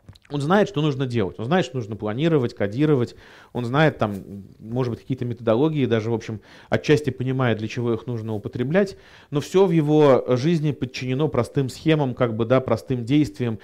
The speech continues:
И нет веры нюансам, нет веры деталям, ещё чего-то. А всякие споры и так далее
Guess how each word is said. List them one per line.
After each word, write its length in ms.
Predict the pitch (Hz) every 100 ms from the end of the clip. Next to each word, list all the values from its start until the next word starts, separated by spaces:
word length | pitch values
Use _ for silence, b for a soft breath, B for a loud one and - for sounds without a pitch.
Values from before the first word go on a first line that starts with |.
| B -
И 80 |
нет 240 | 147 165 156
веры 380 | 127 147 131 113
нюансам, 640 | 117 139 151 139 - 123
нет 180 | 127 127
веры 240 | 127 127
деталям, 500 | 117 120 151 139 123
ещё 200 | 120 117
чего-то. 460 | 95 98 92 90 90 B B -
А 80 |
всякие 600 | 117 175 170 156 139 123 -
споры 460 | - 180 170 143
и 60 | 117
так 160 | 131
далее 360 | 139 180 143